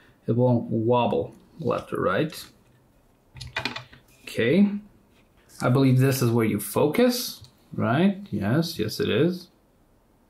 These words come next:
This is just a metal plate. Okay, I'm just gonna put my hand here. And yeah,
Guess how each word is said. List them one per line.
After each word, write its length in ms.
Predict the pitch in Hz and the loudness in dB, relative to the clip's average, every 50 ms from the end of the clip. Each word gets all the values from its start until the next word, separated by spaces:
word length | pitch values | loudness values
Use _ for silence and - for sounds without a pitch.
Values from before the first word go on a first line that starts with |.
| _ _ _ _ _ _ _ _ _ _ _ _ - | _ _ _ _ _ _ _ _ _ _ _ _ -4
This 200 | - 131 123 - | -2 -2 0 0
is 120 | 131 123 | 2 2
just 160 | 135 139 127 | 2 2 4
a 40 | 131 | 4
metal 280 | 123 123 120 113 101 98 | 4 2 2 2 0 -2
plate. 560 | - - 127 135 170 208 202 196 - - - - _ _ _ _ - - - - _ _ _ _ _ _ _ _ _ _ _ _ _ _ _ _ _ _ _ - | -2 0 2 2 4 2 2 0 -4 -10 -14 -16 _ _ _ _ -20 -20 -20 -20 _ _ _ _ _ _ _ _ _ _ _ _ _ _ _ _ _ _ _ -10
Okay, 140 | - - 151 | -4 0 2
I'm 240 | 160 160 156 143 127 | 4 4 4 4 2
just 180 | 127 135 127 | 2 2 2
gonna 160 | 127 131 123 120 | 4 2 2 2
put 140 | 131 123 | 2 0
my 140 | 120 110 98 | 0 0 0
hand 400 | 113 - - 147 165 190 196 175 | -2 -2 0 2 4 4 4 4
here. 460 | 175 - 196 196 190 185 180 - - - - _ _ _ _ _ _ _ _ _ _ _ _ _ _ _ _ _ _ _ _ _ _ _ _ _ - - - - _ _ _ _ _ _ _ _ _ _ _ _ _ - - | 4 4 4 6 6 4 4 2 -2 -8 -16 _ _ _ _ _ _ _ _ _ _ _ _ _ _ _ _ _ _ _ _ _ _ _ _ _ -20 -20 -20 -20 _ _ _ _ _ _ _ _ _ _ _ _ _ -4 0
And 140 | 131 123 127 | 2 2 4
yeah, 400 | 143 175 190 139 117 107 - | 4 4 2 2 0 -2 -4